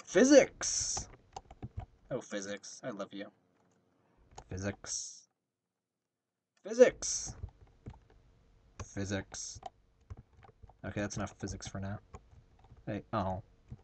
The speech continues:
I, I threw to you. That was a good throw. You just did not catch it. You are the worst catcher in the world. Okay, that was a bad throw. Okay. There we go. Nope. Nope, not quite. There,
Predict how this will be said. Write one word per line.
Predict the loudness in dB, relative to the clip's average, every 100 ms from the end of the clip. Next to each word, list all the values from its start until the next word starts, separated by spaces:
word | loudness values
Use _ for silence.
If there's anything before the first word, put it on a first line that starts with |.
| -10 -10 -20 -20 -20 -20 _ -12
I, | -12 -12 -6
I | -6
threw | 0 0 0
to | -4
you. | -10 -12 -12
That | -10
was | -10
a |
good | -6 -6
throw. | -6 -6 -4
You | -6
just | -6 -6
did | -6
not | -8 -6
catch | -6 -6
it. | -8 -12 _ -20 -20 _ _ -8
You | -4
are |
the | -2
worst | -2 -4 -2
catcher | -2 -2
in | -8
the | -10
world. | -10 -10 -10
Okay, | -4 0
that | 2
was | 0
a |
bad | 0 -2 -2
throw. | -6 -6 -8 _ _ _ -14
Okay. | -12 -10 -14 _ _ -20 -8
There | 0 0
we | 2
go. | -2 -4 _ _ _ _ 0
Nope. | 0 0 -10 _
Nope, | -14 -12 -10
not | -10
quite. | -6 -6 -6 -18 _ _ _ _ _ _ _ _ -6
There, | -4